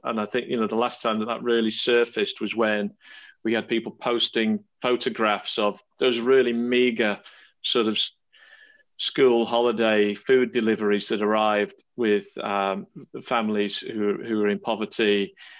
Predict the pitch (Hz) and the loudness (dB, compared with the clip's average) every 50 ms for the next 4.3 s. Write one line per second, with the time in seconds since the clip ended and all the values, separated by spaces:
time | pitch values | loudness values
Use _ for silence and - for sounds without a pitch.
0 | - _ - 117 117 117 113 117 - - 139 135 131 - - - 156 156 139 - | -18 _ -2 0 2 2 2 0 0 0 0 0 0 0 0 -2 -2 -2 -2 -4
1 | - 165 151 147 147 120 113 117 - - 131 123 113 - 120 113 110 110 113 - | -4 -4 -4 -2 0 0 -2 -2 -2 -4 -6 -4 -2 -2 0 0 2 2 0 -2
2 | - 117 110 - - - 123 120 - - 123 113 107 101 120 117 - 123 120 113 | -4 -6 -6 -6 -4 -4 -4 -4 -4 -4 -2 -2 -2 0 -2 -2 -2 -4 -4 -2
3 | - 120 - - - 110 - 120 117 113 110 113 113 - - - - 123 113 110 | -2 -4 -4 -4 -8 -4 -2 0 0 2 0 0 0 -2 -2 0 2 2 4 4
4 | 110 110 - - - - | 2 0 -2 -6 -14 -18